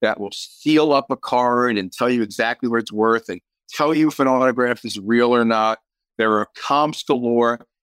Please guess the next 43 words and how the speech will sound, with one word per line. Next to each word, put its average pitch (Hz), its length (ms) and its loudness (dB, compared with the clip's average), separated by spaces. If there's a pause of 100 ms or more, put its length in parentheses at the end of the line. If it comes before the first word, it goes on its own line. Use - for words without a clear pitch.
(120)
It 120 160 -2
really 143 520 2
has 127 460 -2
elevated 117 680 0
into 110 520 -4 (100)
part 131 400 0
of 117 140 0 (100)
our 110 260 -2 (160)
culture 151 480 0 (340)
and 113 320 -2
really, 131 560 2 (220)
for 117 140 0
a 110 60 2
lot 117 220 2
of 117 100 -2
people, 113 480 0
an 110 140 -2
alternative 117 840 0
asset 101 400 -4
class, 92 440 -14
which 104 200 -8
is - 120 -10
certainly 113 420 -2
not 113 360 0
what, 110 180 0 (380)
you 113 80 0
know, 80 60 2
I 107 160 -4
expected 110 460 -2
when 107 120 2
I 101 60 0
was 104 140 0
a 110 60 0
little 104 220 0
kid, 101 400 -2
um, 92 460 0 (380)
you 101 80 -4
know, 95 120 0
buying 98 400 -2
and 98 120 -2
selling 92 380 -2
baseball 87 320 -6
cards. - 460 -12